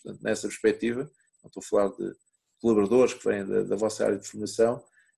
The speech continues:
mas que eventualmente o façam com, com muita paixão, com muita dedicação, eh, e com, e com o, o sentimento que, principalmente em clubes como, como este, e há muitos no país, são, acabam por ser clubes de bairro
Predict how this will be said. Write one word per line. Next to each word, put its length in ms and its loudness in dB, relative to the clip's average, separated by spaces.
mas 140 0
que 120 0
eventualmente 640 4
o 40 -2
façam 440 2
com, 540 -2
com 100 -4
muita 240 -6
paixão, 580 2
com 80 -16
muita 260 -6
dedicação, 680 -4
eh, 380 2
e 160 -4
com, 880 -10
e 160 0
com 160 -2
o, 640 0
o 60 -8
sentimento 760 -2
que, 300 2
principalmente 600 4
em 60 -6
clubes 280 0
como, 440 -10
como 240 -4
este, 260 -2
e 20 0
há 80 2
muitos 360 -6
no 140 -10
país, 440 -2
são, 260 -12
acabam 380 2
por 80 -16
ser 140 -2
clubes 300 -4
de 80 -14
bairro 320 2